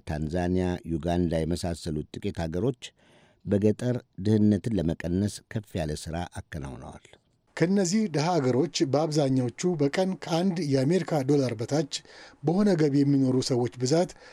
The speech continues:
Speaker 2: ከሕዝባቸው ቁጥር ከሠላሳ በመቶ በላይ እንደሚሆን ዶክተር ተስፋቸው ዘገባውንና ሌሎችንም ጥናቶችን በመጥቀስ ይናገራሉ።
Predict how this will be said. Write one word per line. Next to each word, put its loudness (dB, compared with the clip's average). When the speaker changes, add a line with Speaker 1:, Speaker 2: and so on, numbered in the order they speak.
Speaker 2:
ከሕዝባቸው 2
ቁጥር 0
ከሠላሳ 0
በመቶ 2
በላይ 0
እንደሚሆን 2
ዶክተር 0
ተስፋቸው -2
ዘገባውንና 2
ሌሎችንም 0
ጥናቶችን -2
በመጥቀስ 2
ይናገራሉ። 0